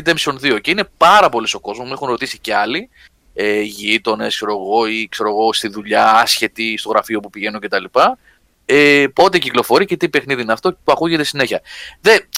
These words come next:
ε, νομίζω ότι ξεπερνάει τα όρια του, της κοινότητας αυτών των... Τι λέγαμε, θυμάστε, το προηγούμενο ήτανε,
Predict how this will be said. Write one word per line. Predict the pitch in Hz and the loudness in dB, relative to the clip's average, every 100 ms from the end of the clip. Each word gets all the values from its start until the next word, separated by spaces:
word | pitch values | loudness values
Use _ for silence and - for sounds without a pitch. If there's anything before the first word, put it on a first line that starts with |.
| - | -8
ε, | - 160 165 165 160 | 2 4 6 6 4
νομίζω | 156 175 220 | 4 2 2
ότι | 196 | 2
ξεπερνάει | 185 170 170 185 196 170 | 2 2 2 4 4 4
τα | 151 | 6
όρια | 135 139 127 117 107 104 - _ _ _ | 6 6 6 6 4 0 -8 _ _ _
του, | 123 120 113 107 104 104 95 92 87 _ | -6 -4 -4 -4 -6 -6 -8 -10 -12 _
της | - 113 | -6 -6
κοινότητας | - 120 127 135 - 110 - | -4 2 4 4 2 0 0
αυτών | 104 - | -2 -2
των... | 117 - _ - | -2 -6 _ -6
Τι | - | 2
λέγαμε, | 254 214 127 | 4 4 2
θυμάστε, | 113 107 135 - | 0 0 -2 -4
το | |
προηγούμενο | 110 113 127 135 151 | -4 -2 0 0 2
ήτανε, | 175 127 | 2 -2